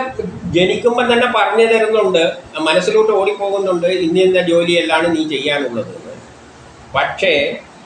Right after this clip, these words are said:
ജനിക്കുമ്പോഴേക്ക് അത് മറന്നു പോകുന്നു. പിന്നെ നമ്മളില് ആ മനസ്സിനെ സ്വാധീനിച്ചുകൊണ്ടാണ്, മായയിലകപ്പെട്ട മനുഷ്യനെ, ൻ്റെ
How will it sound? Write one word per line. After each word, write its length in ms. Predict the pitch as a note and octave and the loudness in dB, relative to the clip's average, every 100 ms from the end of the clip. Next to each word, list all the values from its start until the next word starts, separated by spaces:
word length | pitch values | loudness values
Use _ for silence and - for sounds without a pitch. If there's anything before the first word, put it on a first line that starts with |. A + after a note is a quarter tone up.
| - - | -16 -4
ജനിക്കുമ്പോഴേക്ക് 720 | E3+ G#3 A3+ A3 G#3+ G#3 G3 | 0 0 0 2 0 2 0
അത് 140 | F#3+ | 0
മറന്നു 340 | F3 E3 F3 | 0 0 0
പോകുന്നു. 420 | F3 C#3 A2 F#2+ - - - - - - - | 0 0 -2 -8 -14 -18 -20 -20 -20 -20 -6
പിന്നെ 220 | G#3+ A#3 G#3+ | -2 0 0
നമ്മളില് 720 | F3+ F3 G#3 B3 B3+ A3+ E3 E3+ - - - - - | 2 2 2 2 2 2 2 0 -4 -12 -14 -14 -6
ആ 220 | D#3+ E3+ | -2 0
മനസ്സിനെ 560 | E3 F#3 G#3 A#3 A#3 | 0 0 0 2 0
സ്വാധീനിച്ചുകൊണ്ടാണ്, 1300 | A3+ G3 F3 F#3+ G#3 A3+ A3+ A3+ G#3 F#3 D#3+ C3 B2 C3 - - - - - - - - - - - C3 | 0 0 0 0 0 0 0 0 0 2 2 0 0 -4 -8 -18 -20 -20 -20 -20 -20 -20 -20 -20 -12 -2
മായയിലകപ്പെട്ട 1160 | D3 D#3 F#3+ G#3+ A3+ A3 G3 G3+ - G3 - F#3+ | 2 2 2 2 2 2 2 0 -2 -2 -2 0
മനുഷ്യനെ, 680 | F3 D#3+ E3 - E3+ B2+ A#2+ B2+ A#2 - - - - | 2 0 -2 -2 0 2 0 -2 -6 -14 -20 -20 -14
ൻ്റെ 200 | D3 F3 | -6 -2